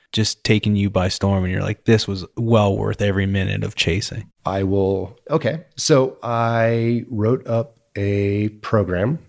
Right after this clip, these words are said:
Speaker 2: that went out and scraped D S T logs from a state. Not gonna talk about that.
Speaker 1: Okay.
Speaker 2: So a drill stem test, for anybody that doesn't understand, it's the old way of getting a sample of both the fluids that are contained in the rock around it,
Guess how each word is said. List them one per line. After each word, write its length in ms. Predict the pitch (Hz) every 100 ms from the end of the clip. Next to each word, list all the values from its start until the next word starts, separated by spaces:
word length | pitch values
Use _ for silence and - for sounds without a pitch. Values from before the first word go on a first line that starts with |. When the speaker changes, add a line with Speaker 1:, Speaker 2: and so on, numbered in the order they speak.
| _ -
Speaker 2:
that 160 | 90
went 180 | 98 95
out 240 | 95 98
and 260 | 107 90 90
scraped 680 | - - 92 95 - - -
D 140 | 110
S 100 | 101
T 220 | - 196 113
logs 560 | 87 101 117 - - - _ _ _ _ _
from 160 | 98 101
a 40 |
state. 460 | - 98 113 - -
Not 160 | 87 -
gonna 100 | 104
talk 220 | 98 101
about 240 | 107 110
that. 360 | 107 92 113 - - -
Speaker 1:
Okay. 160 | 113 143 - _
Speaker 2:
So 340 | - 120 104 -
a 80 | 120
drill 220 | 104 120
stem 240 | - 101 90
test, 260 | 104 98
for 140 | - 98
anybody 400 | 98 98 98 95
that 160 | 92
doesn't 260 | 101 92 101
understand, 640 | 92 - 104 98 95 95 -
it's 120 | 107 -
the 120 | 131
old 320 | 123 117 123
way 380 | 110 104 101 101
of 200 | 98 90
getting 260 | 110 101 92
a 40 |
sample 520 | - 110 101 101 98
of 140 | 87 -
both 220 | 95 -
the 80 | 92
fluids 520 | - 117 107 107 -
that 120 | 101
are 40 | 95
contained 440 | 95 - 107 104
in 60 | 98
the 60 |
rock 340 | 95 92 92 95
around 300 | 92 95 95
it, 160 | 95